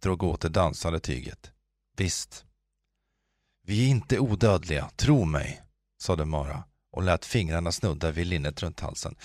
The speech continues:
"Jag vet." Ett tiotal av dem i full mundering, men utan rune på axeln, stod och väntade intill porten ut.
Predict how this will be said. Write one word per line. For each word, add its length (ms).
"Jag 200
vet." 520
Ett 140
tiotal 520
av 200
dem 320
i 80
full 340
mundering, 640
men 380
utan 540
rune 280
på 140
axeln, 520
stod 240
och 120
väntade 400
intill 200
porten 440
ut. 420